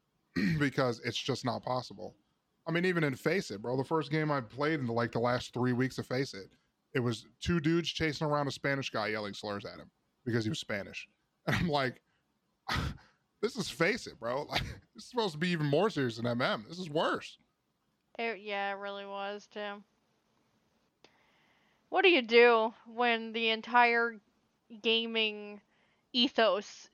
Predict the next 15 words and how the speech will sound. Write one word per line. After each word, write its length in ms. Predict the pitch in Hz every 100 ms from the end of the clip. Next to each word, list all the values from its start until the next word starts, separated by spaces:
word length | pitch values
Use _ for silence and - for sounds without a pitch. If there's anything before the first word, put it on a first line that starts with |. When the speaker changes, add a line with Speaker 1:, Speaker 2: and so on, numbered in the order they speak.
| 226
Speaker 2:
just 420 | 208 226 - -
is 240 | 214 233
a 100 | 214
bunch 360 | 214 233 226 214
of 100 | 214 202 196 - 220
dickheads? 640 | 190 220 214 202 185 202 -
What 140 | 240 311
do 80 |
you 80 | 359
do? 360 | 240 269 233 196 _ _ _ _ _ -
What, 180 | 240 226
what 100 | 254
do 60 |
you 80 | 277
do? 260 | 269 262